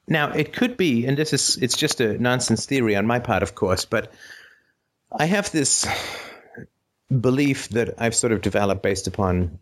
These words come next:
my experience and the experience of some people I've talked to, that if we experienced,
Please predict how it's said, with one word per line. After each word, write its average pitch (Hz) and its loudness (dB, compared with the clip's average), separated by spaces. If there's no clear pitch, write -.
my 104 2
experience 95 0
and 95 2
the 92 2
experience 92 0
of 92 0
some 95 0
people 92 0
I've 87 0
talked 123 -2
to, 95 0
that 110 0
if 160 -2
we 151 0
experienced, 147 -2